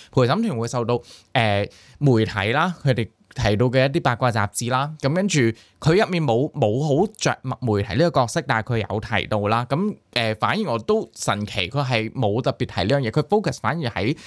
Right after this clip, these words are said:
律師同埋陪審，即係陪審團係受影響嗰一群啦，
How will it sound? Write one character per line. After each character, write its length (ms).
律 120
師 400
同 100
埋 140
陪 100
審， 240
即 100
係 20
陪 160
審 60
團 40
係 120
受 180
影 100
響 240
嗰 200
一 380
群 100
啦， 160